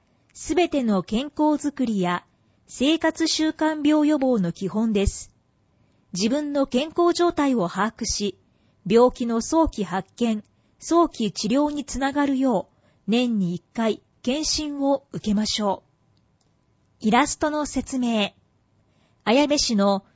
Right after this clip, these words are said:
食のマスコットキャラクター、あやちゃんがイメージカットとして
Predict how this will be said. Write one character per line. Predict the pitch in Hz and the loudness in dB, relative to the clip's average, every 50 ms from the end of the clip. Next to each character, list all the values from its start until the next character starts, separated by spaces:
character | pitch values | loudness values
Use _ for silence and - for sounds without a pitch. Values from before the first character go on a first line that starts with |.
| _ _ | _ _
食 | - - - 214 - - 330 | -8 -2 -2 -2 0 0 0
の | 349 339 330 | 2 2 2
マ | 330 320 | 2 0
ス | 320 - | 0 -2
コ | - 320 | -2 -2
ッ | 320 | -2
ト | 311 _ 311 | -2 _ -6
キ | 294 - | -2 0
ャ | 277 | -2
ラ | 277 277 | -2 -2
ク | 269 - | -4 -6
タ | _ - 214 196 185 175 170 - _ | _ -4 -2 0 0 -2 -2 -6 _
ー、 | _ _ _ _ _ _ _ | _ _ _ _ _ _ _
あ | - 208 | 0 2
や | 302 349 330 | 4 4 2
ち | - - 285 | 2 -2 -4
ゃ | 262 | -2
ん | 247 220 | -2 -2
が | 185 190 190 190 196 _ _ _ _ _ _ _ | 0 0 0 0 -2 _ _ _ _ _ _ _
イ | - 190 | 0 2
メ | 202 254 302 330 | 2 2 2 0
ー | 339 | 0
ジ | 311 330 339 | -2 -2 -2
カ | - 311 311 | 0 0 0
ッ | 311 | 0
ト | _ - 285 | _ -6 -4
と | - 277 262 | -4 -2 -4
し | - - - | -4 -4 -4
て | - 202 202 - | -2 -2 -2 -2